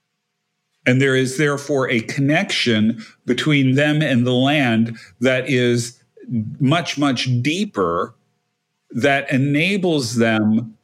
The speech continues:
to encounter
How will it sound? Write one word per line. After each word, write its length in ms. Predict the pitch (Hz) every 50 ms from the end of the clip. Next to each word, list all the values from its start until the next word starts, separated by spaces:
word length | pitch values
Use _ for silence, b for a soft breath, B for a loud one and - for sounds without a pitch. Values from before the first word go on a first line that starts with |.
| _ -
to 800 | - - 143 135 131 127 127 127 127 127 127 127 127 117 120 123 _ _ _ _ _ _ _ _ _ _ _ _ _ _ _ _ _ _ _ _ _ _ _ _ _ _ _ _ _ _ _ _ _ _ _ _ _ _ _ _ _ _ _
encounter 1000 | - 131 120 123 123 - - 123 127 139 143 139 - 180 175 185 202 196 -